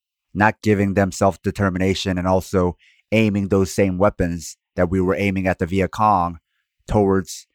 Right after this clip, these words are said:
American citizens, really, one that the U S already had an atrocious history with. So the parallel here is with aim, you have these young descendants going back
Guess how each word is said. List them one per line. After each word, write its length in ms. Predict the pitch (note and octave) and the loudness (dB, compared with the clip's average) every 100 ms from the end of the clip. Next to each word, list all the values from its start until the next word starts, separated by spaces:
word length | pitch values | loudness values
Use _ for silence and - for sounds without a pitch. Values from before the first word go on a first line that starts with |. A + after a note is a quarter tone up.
| _ _ _ _ | _ _ _ _
American 360 | G2+ A2 A#2 G#2 | 2 4 4 2
citizens, 440 | - E3 - D2+ | 0 0 -2 -4
really, 380 | F#2+ A#2 F2+ F2+ _ _ _ _ _ _ _ | 0 0 0 -6 _ _ _ _ _ _ _
one 320 | F#2+ G#2+ A2 G#2 | 0 2 4 2
that 200 | G#2 - | 2 0
the 80 | |
U 240 | F#2+ G2 G2 | -2 0 2
S 180 | F#2+ D#2 | 0 -2
already 300 | G2 F#2 F#2 | -2 -2 -2
had 460 | F#2+ F2+ F2+ E2+ - _ _ _ _ - | 0 0 0 -4 -14 _ _ _ _ -2
an 140 | G#2+ | 2
atrocious 640 | G2+ - A2 G2+ G#2+ F#2+ | 2 2 2 2 -4 -4
history 360 | A#2+ A2+ F2+ E2+ | -4 -4 -4 -4
with. 220 | D#2+ D#2 - _ _ _ _ _ _ _ _ _ _ | -4 -6 -12 _ _ _ _ _ _ _ _ _ _
So 180 | - A#2+ | -2 2
the 120 | A2+ | 2
parallel 560 | - A#2+ A2+ A2+ A2 G#2+ | 4 4 6 6 4 4
here 340 | A2 B2+ A2+ G2 | 4 4 4 2
is 540 | G2 G2 F#2 F2 - _ | 2 2 -2 -8 -18 _
with 200 | G#2 G2+ - | -2 -2 0
aim, 480 | A#2+ A#2+ G#2 G2+ F2+ _ _ _ | 2 2 0 -4 -8 _ _ _
you 140 | G#2 | 0
have 220 | G#2+ G#2 F#2 | 4 2 2
these 280 | G#2 F2+ | -2 0
young 240 | G#2 G#2 F2+ | 0 0 0
descendants 600 | E2+ - A2+ G2+ F2+ - | -4 -2 0 0 -4 -2
going 260 | F#2 F#2 | -2 0
back 520 | F2 A2 F#2+ F2+ - | 2 4 2 -2 -10